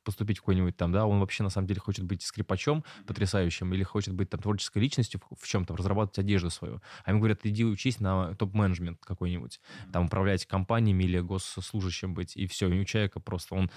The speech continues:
Speaker 1: э, учится и не, сам не знает для чего.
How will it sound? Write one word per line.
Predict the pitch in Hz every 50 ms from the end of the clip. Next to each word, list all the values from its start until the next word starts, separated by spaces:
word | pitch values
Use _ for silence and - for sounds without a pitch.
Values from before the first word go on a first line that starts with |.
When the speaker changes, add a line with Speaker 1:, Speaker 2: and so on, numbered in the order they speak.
| - - - - - -
Speaker 1:
э, | - 92 95 92 90
учится | 104 143 143 127 107 - - 95
и | 90 90 92
не, | 95 98
сам | - - 107 104
не | 98 92
знает | 90 98 98 92
для | 87 92 85
чего. | - - 95 82 -